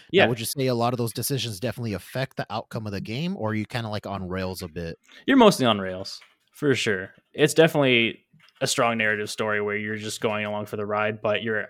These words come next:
Speaker 2: you have, you, there's, like, action to it still. Um, it's just mostly about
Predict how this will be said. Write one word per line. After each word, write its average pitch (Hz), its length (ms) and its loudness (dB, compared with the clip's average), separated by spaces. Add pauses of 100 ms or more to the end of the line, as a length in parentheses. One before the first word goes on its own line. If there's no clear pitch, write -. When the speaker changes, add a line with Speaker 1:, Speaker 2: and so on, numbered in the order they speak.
(140)
Speaker 2:
you 135 160 2
have, 131 240 4
you, 143 540 -2
there's, 156 200 0
like, 143 160 0
action 120 360 -2
to 104 140 -4
it 95 80 -10
still. 98 380 -8 (500)
Um, 101 440 -2 (1300)
it's 156 160 6
just 147 240 2
mostly 131 480 4
about 113 480 2